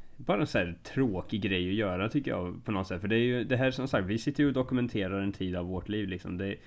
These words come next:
det är inte seriöst på något sätt. Vi, vi latchar bara lite, testar och ser vad vi... Alltså, testar ett format vi har kul med, kan man väl säga att den här podcasten är lite.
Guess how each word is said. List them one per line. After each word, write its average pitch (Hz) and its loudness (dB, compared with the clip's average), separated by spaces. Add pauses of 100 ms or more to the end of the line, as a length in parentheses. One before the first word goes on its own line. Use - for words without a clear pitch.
(240)
det 101 2
är 104 6
inte 98 2
seriöst 90 -2
på 92 -8
något 85 -6
sätt. 95 -6
Vi, 90 -4 (420)
vi 98 0
latchar 110 0
bara 101 0
lite, 87 -2 (200)
testar 92 -4
och 87 -4
ser 90 -4
vad 85 -2
vi... 92 -4 (920)
Alltså, 107 -2
testar 123 2
ett 101 2
format 117 0
vi 110 -2
har 101 0
kul 117 2
med, 85 -4
kan 95 -4
man 92 -4
väl 92 -4
säga 92 -6
att 92 -10
den 90 -6
här 90 -4
podcasten 92 -6
är 85 -4
lite. 87 -4